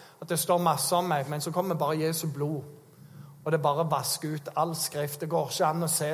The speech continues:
noe. Så når anklageren står der og peker, og så ser Gud, så ser han, "Ja, men jeg ser bare min sønn der. Og jeg ser blodet hans overalt. Jeg ser ingenting."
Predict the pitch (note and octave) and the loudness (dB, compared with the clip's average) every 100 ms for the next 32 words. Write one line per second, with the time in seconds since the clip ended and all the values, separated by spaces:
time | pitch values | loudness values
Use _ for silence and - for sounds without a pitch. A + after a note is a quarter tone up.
0 | E3 C3+ C3+ B2+ - - - - - _ | -2 -2 -4 -6 -12 -20 -20 -20 -20 _
1 | - F3 F3 E3+ D#3+ E3+ F3 E3+ E3 E3 | -4 4 4 4 4 4 4 2 0 0
2 | D#3+ E3+ D#3 D#3 - D3+ B2 A#2 - E3+ | 2 4 2 -2 0 -2 -2 -6 0 0
3 | D3+ - A#2+ C#3+ C#3+ D3+ D#3+ D#3+ F3 D3 | 0 -6 -8 -4 -2 0 2 2 0 -2
4 | B2+ - C#3 D3 C#3+ B2+ C#3 D#3 D3 D#3 | -4 -4 -2 0 -2 -2 -4 -4 -2 -2
5 | C#3+ C3 C#3 C#3 C#3+ C3 C#3+ D3 G#2+ - | -2 -4 -2 -2 -4 -6 -6 -8 -10 -14
6 | - _ _ _ _ _ _ _ _ - | -20 _ _ _ _ _ _ _ _ -4
7 | D3+ D3 D3+ D3+ C#3+ C#3 D#3 D3+ C#3 C3+ | 0 2 2 0 -2 -4 0 0 0 -4
8 | C3+ C#3 C3 C3 B2 B2+ - - - _ | -4 -4 -4 -6 -6 -8 -10 -20 -20 _
9 | D3+ C#3 - D#3 D3+ C3 C#3+ C#3 A#2+ A#2+ | -10 -4 0 0 -2 -6 -8 -8 -8 -12